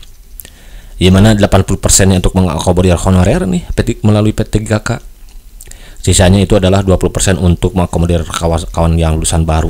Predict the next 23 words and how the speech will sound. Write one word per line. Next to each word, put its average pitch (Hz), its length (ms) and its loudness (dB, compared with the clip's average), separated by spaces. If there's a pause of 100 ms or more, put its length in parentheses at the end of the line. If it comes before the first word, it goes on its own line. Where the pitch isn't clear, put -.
nih, - 80 0
untuk 78 160 -4
jadi 82 160 -4
ikut - 400 -8
serta, - 400 -4 (240)
eh, - 240 -6
mencerdaskan 87 400 -2
kehidupan 85 400 -2 (160)
bangsa 85 480 0 (240)
untuk - 320 -4 (600)
melalui 92 320 -2
seleksi 92 400 -4 (320)
A 80 160 -10
S - 80 -4
N 85 240 -4
P 76 160 -8
N - 80 -12
S - 160 -2
tahun 82 240 -2
dua 80 80 -6
ribu 80 80 -4
empat - 160 -8
ini. 78 160 -6